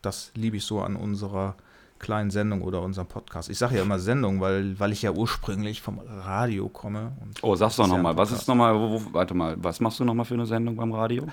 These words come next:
Speaker 1: Ja, beim Radio, genau, beim, ähm, Bürgerfunk von O S Radio hundertvier Komma acht habe ich eine Sendung und die heißt No Pop,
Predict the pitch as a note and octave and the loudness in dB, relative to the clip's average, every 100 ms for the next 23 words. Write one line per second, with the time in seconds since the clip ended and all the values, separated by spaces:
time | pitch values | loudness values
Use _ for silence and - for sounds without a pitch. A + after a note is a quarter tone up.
0 | - - - - G#2+ A#2 C3 F#2+ F2+ F#2+ | -12 -20 -20 -14 -2 2 4 2 0 -2
1 | F#2+ B2+ D3+ G#2 G2+ G2 A#2+ D3 G#2+ G#2 | 0 0 0 0 0 0 0 2 2 2
2 | G#2+ F#2 F#2+ F#2 F2+ F2 F#2 G#2+ C3 A#2+ | -2 0 0 0 -2 -6 -4 2 4 2
3 | - - B2+ B2 A#2+ A#2 - - - F#2+ | 0 -2 0 2 0 -2 -8 -10 -4 -4
4 | B2+ - A#2+ A#2 - A2 D3 A#2+ C#3+ C3+ | -2 -2 -2 -4 -2 0 0 2 0 0
5 | B2 - B2 C3 B2+ F3+ - C#3+ - - | -4 -4 -2 0 0 0 -2 -8 -6 -2
6 | C3+ B2+ C#3 C3 A2 A2+ A2 G#2+ - - | 0 0 2 0 0 -2 -2 -4 -6 -8
7 | A2 A2+ B2 C3 C3 - _ _ _ - | -4 0 2 2 0 -4 _ _ _ -6
8 | C3 - | -6 -6